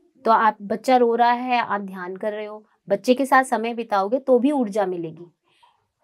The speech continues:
तो जब सर ये अपना बता रहे थे, तब मेरा वो चीज़ शैटर हुई कि नहीं, मैं क्या कर रही हूँ,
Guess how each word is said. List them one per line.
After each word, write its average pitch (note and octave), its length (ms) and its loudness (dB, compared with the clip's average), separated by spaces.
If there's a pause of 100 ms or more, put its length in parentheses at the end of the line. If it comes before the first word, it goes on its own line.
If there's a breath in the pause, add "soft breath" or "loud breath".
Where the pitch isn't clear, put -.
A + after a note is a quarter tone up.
(260)
तो D4+ 100 6
जब D#4 200 6
सर D4+ 420 2 (260)
ये C#4 440 0 (140)
अपना C4 260 0
बता A#3 300 2
रहे B3+ 180 0
थे, C#4 200 -8 (920)
तब C#4+ 120 10
मेरा D4 280 4
वो D4+ 200 2
चीज़ C#4+ 280 -6
शैटर A#3+ 320 2
हुई C4 120 -2
कि D4+ 140 -10
नहीं, B3+ 340 -4
मैं A3+ 180 -6
क्या B3 160 4
कर A3+ 160 -4
रही F3+ 120 -10
हूँ, F#3 240 -20